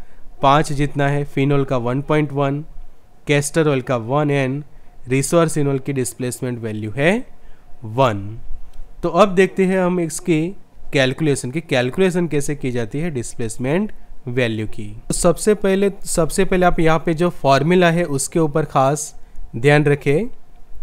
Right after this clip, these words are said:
तो ये फॉर्मूला में देखो सबसे पहले name of ingredient है टेबल के अंदर कि जिसके अंदर एक बोरिक एसिड है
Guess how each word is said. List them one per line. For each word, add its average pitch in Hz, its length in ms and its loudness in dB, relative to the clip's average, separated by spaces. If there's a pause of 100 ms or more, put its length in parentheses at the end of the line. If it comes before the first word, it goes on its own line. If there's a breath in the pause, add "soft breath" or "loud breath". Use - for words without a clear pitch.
(180)
तो 151 60 0
ये 180 180 6
फॉर्मूला 190 440 6
में 185 140 4
देखो 180 240 4
सबसे 180 380 2
पहले 180 240 2
name 156 340 4
of 165 100 -4
ingredient 156 600 4
है 165 60 2
टेबल 151 320 2
के 147 120 0
अंदर 147 340 0 (520 soft breath)
कि 139 60 -2
जिसके 143 280 2
अंदर 160 200 6
एक 156 240 0
बोरिक 135 360 2
एसिड 156 300 2
है 156 180 0